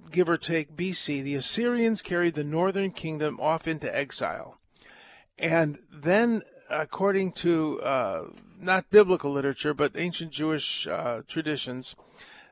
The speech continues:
the, the land had become depopulated, and, uh, wild beasts were taking it over. And so the, the Assyrians sent some of the priestly class back,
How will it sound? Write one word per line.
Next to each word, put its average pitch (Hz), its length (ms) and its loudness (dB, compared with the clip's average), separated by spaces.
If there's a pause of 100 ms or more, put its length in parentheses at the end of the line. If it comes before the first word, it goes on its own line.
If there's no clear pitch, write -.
the, 156 420 2
the 147 200 -4
land 180 340 0
had 196 120 -2
become 160 300 -4
depopulated, 143 1080 -2
and, 147 460 -2
uh, 131 540 -4 (220)
wild 160 340 4
beasts 226 280 0
were 160 80 -4
taking 135 360 -2
it 135 80 -2
over. 135 360 0 (360)
And 151 200 -2
so 165 420 4
the, 160 500 0 (340)
the 151 180 -2
Assyrians 180 920 0
sent 208 320 -2
some 202 340 2
of 156 240 -2
the 160 320 0
priestly 214 500 -2
class 165 440 0
back, 160 440 0